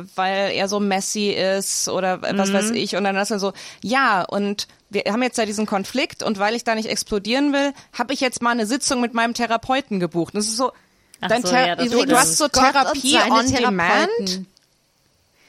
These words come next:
Speaker 3: Ey, aber auch Scott und seine Therapeuten, ich finde, das ist ein Spin-off für sich selbst. Ich möchte den
Speaker 1: <laughs>
Speaker 3: Spin-off Scott und seine Therapeuten
Speaker 1: Und,
Speaker 3: sehen.
Speaker 1: und,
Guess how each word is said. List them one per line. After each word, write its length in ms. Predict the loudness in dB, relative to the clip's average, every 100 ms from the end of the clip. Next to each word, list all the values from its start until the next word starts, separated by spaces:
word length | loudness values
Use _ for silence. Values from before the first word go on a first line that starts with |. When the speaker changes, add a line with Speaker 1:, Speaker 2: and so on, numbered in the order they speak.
| _ _ _ -6
Speaker 3:
Ey, 220 | -4 -2 -2
aber 240 | -4 -2
auch 40 |
Scott 360 | -6 -4 -4 -2
und 120 | -4
seine 220 | 0 -2
Therapeuten, 880 | -2 -2 -2 -2 -2 -2 -4 -6 -6 -8
ich 180 | -8
finde, 240 | -4 -4 -2
das 160 | -4
ist 120 | -8 -8
ein 80 | -8
Spin-off 360 | -4 -4 -4
für 140 | -6 -8
sich 200 | -8 -10
selbst. 380 | -10 -10 -10 -6
Ich 120 | -2
möchte 280 | -2 -2 0
den 160 | 0
Speaker 1:
<laughs> 20 | 0
Speaker 3:
Spin-off 400 | -4 -2 -2 -4
Scott 340 | -4 -6 -6
und 120 | -8
seine 180 | -6 -6
Therapeuten 560 | -6 -6 -4 -4 -4 -2
Speaker 1:
Und, 100 | -2
Speaker 3:
sehen. 140 | -2
Speaker 1:
und, 140 | -6